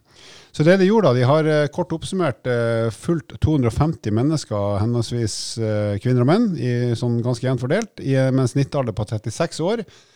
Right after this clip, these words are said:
Så har de fulgt i et helt år etter innmelding på et treningssenter, og de har akkurat meldt seg inn på et treningssenter. Så de,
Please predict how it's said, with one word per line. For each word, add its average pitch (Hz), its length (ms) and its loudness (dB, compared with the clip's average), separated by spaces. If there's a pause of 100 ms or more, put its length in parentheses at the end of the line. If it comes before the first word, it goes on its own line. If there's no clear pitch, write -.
(300)
Så - 40 -8
har 156 80 4
de 165 80 6
fulgt 196 340 0
i 131 80 2
et 117 80 -2
helt 165 260 2
år 139 240 2
etter 143 320 -4
innmelding 120 560 2
på 113 120 0
et 101 60 -2
treningssenter, 107 540 -2
og 95 80 -6
de 110 80 -2
har - 160 -8
akkurat - 380 -4
meldt 117 180 -2
seg 127 100 -2
inn 107 60 -4
på 98 60 -8
et 90 60 -10
treningssenter. 107 520 -4
Så 110 160 -6
de, 120 160 -6